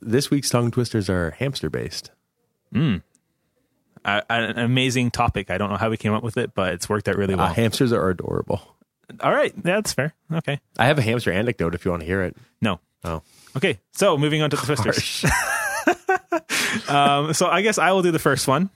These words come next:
Speaker 2: uh,
Speaker 1: Yep.
Speaker 2: to set the pace here.
Speaker 1: Oh, yeah. Why don't you? <laughs> Why don't you? Or maybe I don't wanna hear what you have to say, Gary.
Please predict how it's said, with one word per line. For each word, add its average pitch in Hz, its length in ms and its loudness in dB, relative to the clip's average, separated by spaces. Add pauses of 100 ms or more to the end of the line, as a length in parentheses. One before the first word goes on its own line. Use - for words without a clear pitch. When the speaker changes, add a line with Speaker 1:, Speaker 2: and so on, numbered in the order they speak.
(160)
Speaker 2:
uh, 113 80 2
Speaker 1:
Yep. - 160 6
Speaker 2:
to 120 80 2
set 127 160 2
the 113 80 -2
pace 127 280 2
here. 135 260 0 (140)
Speaker 1:
Oh, 180 100 4
yeah. 165 180 4
Why 123 220 4
don't 151 320 2
you? 90 100 2 (420)
<laughs> - 400 -2
Why 143 140 4
don't 160 220 2
you? 90 160 4 (200)
Or 147 140 6
maybe 170 300 6
I 170 80 6
don't 175 160 6
wanna 170 160 4
hear 180 160 4
what 214 140 4
you 277 200 6
have 135 240 2
to 110 80 -2
say, 98 300 2
Gary. 104 640 2